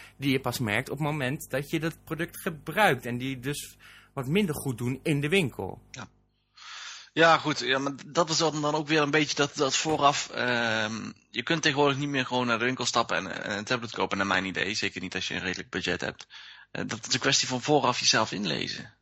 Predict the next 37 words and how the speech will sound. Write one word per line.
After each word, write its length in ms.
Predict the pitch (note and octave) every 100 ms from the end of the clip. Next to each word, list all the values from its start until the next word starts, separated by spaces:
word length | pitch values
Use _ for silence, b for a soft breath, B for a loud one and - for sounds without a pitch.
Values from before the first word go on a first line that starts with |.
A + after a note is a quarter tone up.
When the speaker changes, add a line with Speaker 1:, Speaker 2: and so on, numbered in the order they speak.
| _ _ B B -
Speaker 2:
Want 360 | C#3 - D#3
de, 220 | C3+ C3+
Speaker 1:
Ja. 100 | C3
Speaker 2:
je 60 | D#3
zegt 180 | F3+ -
wel 160 | D3+
de 100 | C#3+
gebruik. 360 | D3 D3+ D#3+ A2+
Tuurlijk 300 | - G3 -
is 140 | F#2+
het 100 | -
gedeeltelijk 400 | A#2 C3 C3+ -
het 120 | A2 G#2
gebruik 380 | A2+ A#2+ B2+
waar-, 200 | A#2 A2
waarmee 340 | G#2 G#2+ A2+ A2+
je, 140 | A2
eh, 340 | - G2+ G2 G2 B B
gaat 240 | - A#2 G2+
ervaren 440 | G2+ A#2 B2 A2
of 120 | G#2
je 60 | G2
dingen 200 | G#2 G2+
wel 120 | G2+
of 120 | G2+
niet 140 | G#2+ F#2+
nodig 260 | G2+ G2
hebt 200 | G2+ -
of 100 | F#2
dat 140 | - -
je 60 |
het 120 | F2+ -
wel 100 | F#2
of 120 | F#2+
niet 140 | G#2+
goed 200 | - -
vindt. 300 | - - B